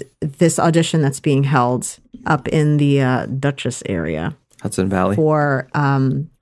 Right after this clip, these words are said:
Speaker 1: an H B O show.
Speaker 2: Yeah.
Speaker 1: Wouldn't be hard to figure this out
Speaker 2: Yeah.
Speaker 1: if you really want to.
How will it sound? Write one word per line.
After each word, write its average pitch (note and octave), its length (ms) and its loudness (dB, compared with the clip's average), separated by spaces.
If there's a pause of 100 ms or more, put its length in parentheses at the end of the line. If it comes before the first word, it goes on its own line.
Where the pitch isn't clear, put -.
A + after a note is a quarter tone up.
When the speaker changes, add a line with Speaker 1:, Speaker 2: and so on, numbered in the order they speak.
(140)
Speaker 1:
an E3 160 4
H E3+ 200 0
B D3 120 4
O C#3 80 4
show. - 380 -4 (100)
Speaker 2:
Yeah. F#2 240 0 (180)
Speaker 1:
Wouldn't F#3 280 4
be F3 100 2
hard D3 200 2
to C#3+ 60 -6
figure C3+ 240 -4
this - 180 -6
out - 220 -6 (160)
Speaker 2:
Yeah. - 160 -2
Speaker 1:
if - 80 -14
you D3 80 -2
really C3+ 160 2
want - 300 -4
to. - 160 -8